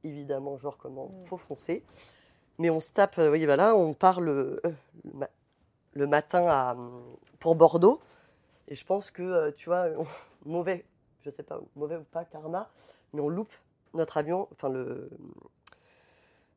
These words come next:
Speaker 1: la compagnie, euh, aérienne s'est trompée dans nos billets d'avion. On arrive à Londres et là, euh, normalement, on avait un changement pour
Speaker 2: Mhm.
Speaker 1: arriver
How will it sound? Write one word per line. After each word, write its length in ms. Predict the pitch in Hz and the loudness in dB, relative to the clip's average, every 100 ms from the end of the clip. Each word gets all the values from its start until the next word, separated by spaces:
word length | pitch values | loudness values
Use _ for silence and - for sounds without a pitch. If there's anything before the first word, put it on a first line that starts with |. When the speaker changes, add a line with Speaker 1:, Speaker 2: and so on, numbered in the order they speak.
| - | 0
Speaker 1:
la 100 | 151 | 0
compagnie, 540 | - 208 196 185 190 | 2 2 2 2 4
euh, 220 | 185 165 165 | 6 6 6
aérienne 400 | 165 160 160 185 | 6 6 6 2
s'est 100 | - | 0
trompée 360 | - - 202 208 | -2 -4 0 2
dans 140 | 190 | 2
nos 100 | 165 | 0
billets 240 | 147 156 156 | -2 -2 0
d'avion. 420 | 151 143 170 208 | 2 2 2 2
On 120 | 165 156 | 2 2
arrive 280 | 160 185 | 0 0
à 100 | 165 | 0
Londres 360 | 156 170 214 226 - | 2 2 0 -2 -4
et 120 | 143 | 0
là, 220 | 165 185 | 2 2
euh, 240 | 160 139 135 | 0 -2 -2
normalement, 320 | 147 151 175 | -2 -2 -2
on 60 | |
avait 120 | 165 147 | -2 -2
un 40 | |
changement 300 | 139 165 165 - | -4 -4 -4 -4
pour 140 | 160 | -4
Speaker 2:
Mhm. 100 | 143 | -4
Speaker 1:
arriver 420 | - 151 135 156 | -6 -8 -6 -8